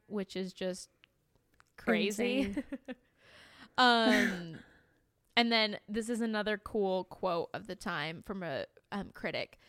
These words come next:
Speaker 1: It says, "The record where she strives to deepen her persona, making it more adult while still recognizably Britney. It does sound like the work of a star who has now found and refined her voice, resulting in her best record yet."
Speaker 2: Wow,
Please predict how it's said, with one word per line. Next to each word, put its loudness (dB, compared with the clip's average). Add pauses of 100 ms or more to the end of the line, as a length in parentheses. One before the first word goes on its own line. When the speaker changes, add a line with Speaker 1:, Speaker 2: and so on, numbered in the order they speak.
(220)
Speaker 1:
It -2
says, 2
"The 0
record 2
where 2
she -4
strives 0
to -8
deepen -6
her -2
persona, -4
making -4
it -4
more 0
adult 0
while 2
still -2
recognizably -4
Britney. -6 (320)
It 0
does 4
sound 2
like -2
the 2
work 0
of -2
a -2
star 0
who 0
has -6
now -4
found -4
and -6
refined -4
her 0
voice, -2
resulting -6
in -8
her -6
best -10 (180)
record -12 (180)
yet." -10 (600)
Speaker 2:
Wow, -4